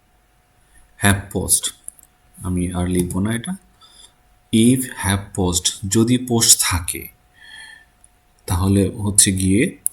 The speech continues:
লুপটা শুরু হবে। while, যদি হচ্ছে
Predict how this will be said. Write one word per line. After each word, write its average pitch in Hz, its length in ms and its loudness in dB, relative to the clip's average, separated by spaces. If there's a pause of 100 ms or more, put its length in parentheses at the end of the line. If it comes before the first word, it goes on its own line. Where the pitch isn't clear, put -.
(460)
লুপটা 101 520 4
শুরু 101 280 2
হবে। 82 340 -2 (840)
while, 82 440 4 (1200)
যদি 113 360 10
হচ্ছে 117 640 4